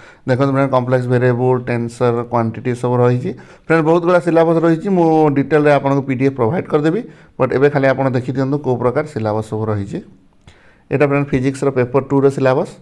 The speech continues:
ଆପଣ ଭିଡ଼ିଓ ପଜ୍ କରିକି ବି ଦେଖିପାରିବେ। ଆ, ବୁଲ୍ ଆଣ୍ଡ ଆଲଜେବ୍ରା, ଡିଜିଟାଲ ସର୍କିଟ୍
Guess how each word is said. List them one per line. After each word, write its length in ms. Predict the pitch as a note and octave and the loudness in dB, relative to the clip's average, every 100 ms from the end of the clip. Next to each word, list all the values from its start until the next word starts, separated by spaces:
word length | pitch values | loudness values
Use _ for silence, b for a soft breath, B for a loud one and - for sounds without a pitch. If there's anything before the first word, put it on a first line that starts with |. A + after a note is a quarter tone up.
| - - | -14 -4
ଆପଣ 200 | A#2+ B2 | 0 0
ଭିଡ଼ିଓ 260 | A#2 C3 | 2 0
ପଜ୍ 320 | B2+ B2+ B2 B2 | 2 0 0 -2
କରିକି 240 | A#2+ A#2+ | -4 -2
ବି 80 | B2 | -2
ଦେଖିପାରିବେ। 680 | A2+ A2+ A#2 A#2 C3 A#3 b b b b b _ - | -2 -2 0 0 0 -4 b b b b b _ -6
ଆ, 460 | A2+ A2 A2 A2 A2 | -2 0 0 0 -2
ବୁଲ୍ 240 | A2+ A#2+ | -2 0
ଆଣ୍ଡ 160 | A#2 A#2 | 0 0
ଆଲଜେବ୍ରା, 460 | A#2 A2+ A2+ A#2 | 0 0 2 0
ଡିଜିଟାଲ 480 | A#2 A2+ A2+ A#2 A2+ | 0 -4 -4 -2 -2
ସର୍କିଟ୍ 600 | A2 A2 A#2 A#2+ A#2 | -4 -8 -6 -6 -6